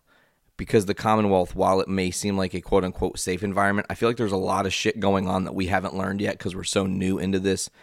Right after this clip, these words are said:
area that, uh, you know, at some point we're gonna realize, like, shit is not right. I just looked at the cover for one seventy-seven, and bro, <laughs> uh, the cover for one seventy-seven has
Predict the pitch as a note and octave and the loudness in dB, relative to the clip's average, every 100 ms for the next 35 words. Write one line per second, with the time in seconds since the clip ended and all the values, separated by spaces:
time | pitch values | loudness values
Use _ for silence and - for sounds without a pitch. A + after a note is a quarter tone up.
0 | - _ _ - F#2 F#2+ G#2 A2 A#2+ - | -20 _ _ -2 0 2 4 4 2 -4
1 | _ - - - F#2+ G2+ F#2+ F2+ F2 F2 | _ -20 -20 -14 -4 0 2 2 0 0
2 | E2+ E2 - _ _ F#2 F2+ E2+ E2+ C#2+ | -2 -4 -6 _ _ -2 -2 -2 -4 -8
3 | _ _ _ _ A2+ - B2+ A#2 - A#2 | _ _ _ _ -2 2 4 6 6 4
4 | G2 F2 - G2 G2 F#2+ F#2 G2+ F#2 F2 | 2 0 0 2 2 2 2 2 2 0
5 | E2+ F2+ - - G2 F2+ F#2 F2 C#2 F2 | -2 -6 -6 -2 -2 -2 -2 -4 0 0
6 | E2+ F#2+ A2 - E3+ C#3+ - - - A#2 | 0 -2 -2 0 -2 -2 -8 -4 2 2
7 | F#2 E2+ - - - - _ _ - G2 | 2 -2 -6 -18 -20 -20 _ _ 0 2
8 | F2+ G2+ G#2+ A2+ G2+ F2 F2 - F#2+ F2 | 4 2 2 0 0 -2 -4 -2 -2 -2
9 | E2+ D#2+ D#2+ - _ _ _ _ _ - | -4 -6 -12 -18 _ _ _ _ _ -4
10 | F#2 F2+ F2 E2+ E2+ E2 - - E2+ - | -2 -2 -2 -4 -4 -8 -16 -20 -4 0
11 | F#2 F2 D#2+ - - - _ - - - | 2 2 0 -6 -14 -20 _ -4 -2 2
12 | F#2 F2+ F2 D#2+ - _ _ _ A2 - | 2 4 2 2 -2 _ _ _ -6 4
13 | B2+ D#3 C#3 A2+ A2 A2+ A#2 G2 F#2+ F#2 | 4 6 4 6 6 6 2 2 0 -2
14 | - G2 F#2+ F2+ F#2+ F#2 | 0 2 0 0 0 -2